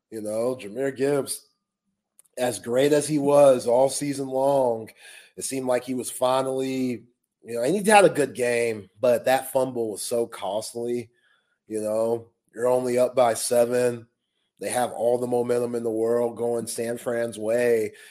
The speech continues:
If you could rack up a long, methodical drive to take everybody out of the game, including fans. That's what you wanted if you're the Lions. Like, okay, it's close. It's a single-digit game now.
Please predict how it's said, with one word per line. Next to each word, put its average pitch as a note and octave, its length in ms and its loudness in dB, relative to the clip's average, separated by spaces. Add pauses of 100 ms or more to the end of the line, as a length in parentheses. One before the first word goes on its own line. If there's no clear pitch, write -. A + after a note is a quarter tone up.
(140)
If - 160 -14
you C3+ 100 -8
could B2 280 -8 (600)
rack A#2 400 0
up C#3 260 4
a A2 280 0 (160)
long, B2+ 560 2
methodical B2 560 -4
drive A2 800 -2
to G#2+ 140 -10
take A#2+ 500 -6
everybody A#2 640 -4
out B2 260 0
of A2 160 -4
the G#2+ 80 -12
game, A2 680 -4 (380)
including B2 440 -2
fans. A#2+ 800 0 (280)
That's - 200 -4
what D#3 180 4
you D#3 100 0
wanted C3 500 4 (380)
if A2 120 -10
you're A2 140 -8
the G#2 60 -6
Lions. F#2 520 -8
Like, F#2+ 140 -6
okay, A#2 480 2 (1800)
it's - 280 -8
close. D#3 760 6
It's - 120 -16
a - 40 -14
single-digit C#3 560 -2
game D#3 300 2
now. D#3 460 6